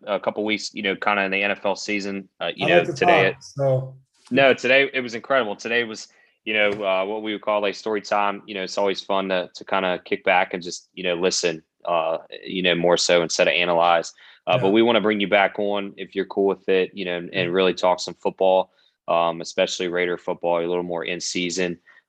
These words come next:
Speaker 1: um, and be a little more analytical if that's something you're up for.
Speaker 2: Yeah, of course.
Speaker 1: Awesome.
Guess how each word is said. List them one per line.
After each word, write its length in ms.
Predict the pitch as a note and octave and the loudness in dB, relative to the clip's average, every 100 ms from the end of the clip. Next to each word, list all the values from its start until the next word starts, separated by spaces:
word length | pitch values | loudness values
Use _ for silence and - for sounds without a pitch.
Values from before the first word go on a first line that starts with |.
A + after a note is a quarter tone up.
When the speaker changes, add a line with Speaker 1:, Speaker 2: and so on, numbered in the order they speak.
| - | -2
Speaker 1:
um, 220 | D#2+ E2 | 0 0
and 80 | D#2+ | 0
be 100 | F2 | 0
a 40 | |
little 160 | E2 E2+ | 0 -2
more 220 | E2+ E2 | -2 -2
analytical 560 | F2 E2 E2+ E2+ - E2+ | -2 0 0 0 -6 -6
if 80 | |
that's 180 | - E2 | -4 -4
something 220 | - E2 | -4 -4
you're 120 | E2 E2+ | 0 -2
up 100 | D#2 | -2
for. 280 | - D#2+ D#2 _ _ _ _ | -6 -6 -8 _ _ _ _
Speaker 2:
Yeah, 220 | F3 G3 | -6 -6
of 360 | C3 - _ _ | -6 -16 _ _
course. 360 | E3 D#3 C3+ - _ _ _ _ - | -10 -10 -12 -20 _ _ _ _ 2
Speaker 1:
Awesome. 440 | F2 E2+ - D#2+ | 2 2 -4 -10